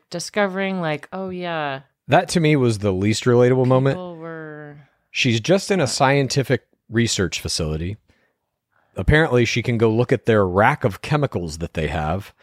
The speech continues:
Speaker 2: and be like,
Speaker 1: Uh-huh.
Speaker 2: "That's the chemical I need, and find me a U V light."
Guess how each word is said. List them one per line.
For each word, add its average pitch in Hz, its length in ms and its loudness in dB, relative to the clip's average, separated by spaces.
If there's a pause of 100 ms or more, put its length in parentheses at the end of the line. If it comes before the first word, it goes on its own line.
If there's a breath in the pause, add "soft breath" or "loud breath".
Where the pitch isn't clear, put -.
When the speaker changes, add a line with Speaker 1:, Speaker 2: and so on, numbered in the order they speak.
(220 soft breath)
Speaker 2:
and 101 120 -4
be 104 120 2
like, 90 160 0
Speaker 1:
Uh-huh. 151 80 -10
Speaker 2:
"That's 185 260 0
the 127 100 0
chemical 101 380 0
I 92 100 0
need, 95 360 -2
and 127 180 -4
find 220 320 0
me 202 140 4
a 165 60 4
U 151 220 2
V 143 200 0
light." 90 340 0